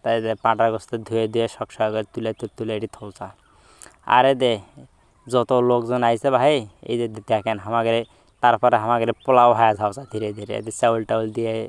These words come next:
দেওয়া হচ্ছে, কষা টষা করে যে আমাদের কাকা পাকানি, খালি পাকাও চায়। সিরিয়ালে অনেক লোক আইছে, বিশ পঁচিশটার মতো চুলে আছে হয়তো বা। সিরিয়ালে সবাই আটা করে চুলে লিয়ে, সিরিয়ালে যায়, আগে আসবি তো আগে সিরিয়ালে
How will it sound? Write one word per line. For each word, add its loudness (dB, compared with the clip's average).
দেওয়া 2
হচ্ছে, -4
কষা -6
টষা -6
করে -2
যে 2
আমাদের -4
কাকা 2
পাকানি, -2
খালি -2
পাকাও 4
চায়। -2
সিরিয়ালে 4
অনেক 2
লোক 2
আইছে, 2
বিশ -2
পঁচিশটার -2
মতো -4
চুলে -2
আছে 0
হয়তো -2
বা। 2
সিরিয়ালে 4
সবাই 2
আটা 4
করে -2
চুলে -2
লিয়ে, 0
সিরিয়ালে -2
যায়, 0
আগে -4
আসবি -6
তো 0
আগে 2
সিরিয়ালে -2